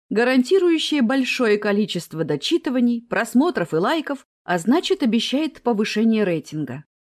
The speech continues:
Наверное, репортёры передрались за аккредитацию. Сейчас они толкаются, желая пробиться поближе, заснять побольше. Она неспешно перешла дорогу и увидела, как из лимузина выходит невеста.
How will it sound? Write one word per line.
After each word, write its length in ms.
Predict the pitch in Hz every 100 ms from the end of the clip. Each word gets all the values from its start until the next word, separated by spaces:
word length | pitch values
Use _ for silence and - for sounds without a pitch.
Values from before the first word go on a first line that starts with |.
| _ -
Наверное, 460 | 247 247 233 240
репортёры 600 | 214 208 226 240 302 254
передрались 680 | 208 233 247 269 262 180 - -
за 220 | 160 175
аккредитацию. 920 | 185 180 190 208 151 - - 139 147 _ _
Сейчас 440 | - 214 208 180
они 160 | 170 160
толкаются, 640 | 156 147 233 294 240 - 294 -
желая 340 | 202 214 254
пробиться 480 | 214 202 202 202 170
поближе, 520 | 170 156 254 269 302 _ -
заснять 560 | 170 196 - 190 202 202
побольше. 640 | 208 165 151 - - 135 _ _ _ _ _ _ _ _ _ _
Она 240 | 220 226 233
неспешно 560 | 233 - 233 226 214
перешла 400 | - 202 208 214
дорогу 500 | 196 202 277 294 175
и 200 | - 208
увидела, 520 | 208 220 320 294 277
как 280 | 254 220 208
из 120 | 202
лимузина 560 | 175 180 165 165 302 294
выходит 520 | 226 - 196 196 190
невеста. 680 | 196 180 156 135 - 143